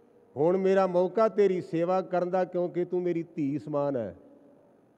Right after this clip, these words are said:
ਆ ਜੇ ਸਾਧ, ਜਿਹੜਾ ਵੇਸਵਾ ਦੇ ਵਿੱਚੋਂ ਵੀ ਧੀ ਤੱਕੇ।"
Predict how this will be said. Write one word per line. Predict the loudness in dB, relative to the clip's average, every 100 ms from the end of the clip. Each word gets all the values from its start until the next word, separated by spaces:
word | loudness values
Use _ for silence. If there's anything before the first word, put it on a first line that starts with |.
| _ _ _ _ _ _ _ -4
ਆ | 0 2
ਜੇ | 2 -2 -2
ਸਾਧ, | -4 -4 -6 -10 -14 -20 _ _ _ _ _ 0
ਜਿਹੜਾ | 4 6 6
ਵੇਸਵਾ | 8 6 6 4 6
ਦੇ | 6
ਵਿੱਚੋਂ | 4 0 -2
ਵੀ | -2
ਧੀ | -4 -4 -4
ਤੱਕੇ।" | -4 -4 -4 -4 -4 -8